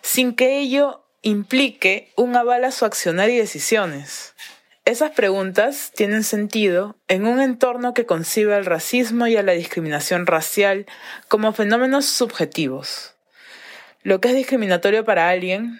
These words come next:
tal vez no lo sea para alguien más. Para definir si un hecho es un acto de discriminación racial, necesitamos probar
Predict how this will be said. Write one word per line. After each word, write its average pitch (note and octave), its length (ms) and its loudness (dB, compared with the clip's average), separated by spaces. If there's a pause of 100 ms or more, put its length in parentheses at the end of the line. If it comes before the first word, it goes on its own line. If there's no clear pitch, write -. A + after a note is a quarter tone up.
tal F#3+ 140 0
vez G3 160 -4
no G#3 100 0
lo G3 140 2
sea A3 400 0
para D3+ 220 2
alguien D3+ 340 -2
más. C#3 480 -10 (480)
Para F#3 200 4
definir F#3+ 440 0
si A#3+ 160 -2
un A#3+ 100 0
hecho A#3 400 0
es A3 160 -2
un F#3 160 -2
acto B3+ 300 2
de G#3 120 0
discriminación F3 600 -4
racial, E3+ 540 0 (680)
necesitamos F3 640 0
probar F3+ 720 0